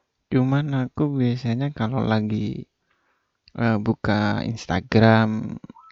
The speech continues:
itu mungkin, eh, tiba-tiba aku pencet di pencarian, biasanya kan ada beberapa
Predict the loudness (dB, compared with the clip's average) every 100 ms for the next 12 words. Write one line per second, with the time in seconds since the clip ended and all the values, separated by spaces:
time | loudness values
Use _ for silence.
0 | _ -10 -10 -2 0 0 2 0 0 -4
1 | -10 _ _ _ _ _ _ _ -6 -2
2 | -2 -2 -6 -12 -18 -20 -6 0 2 2
3 | 2 0 4 4 4 0 -4 -6 -6 0
4 | 0 0 -2 -8 _ _ _ -4 -2 0
5 | 0 -2 -2 0 0 0 0 0 2 2
6 | 2 2 0 -2 -2 -2 -4 -4 -6 -4
7 | 0 2 2 0 _ _ 4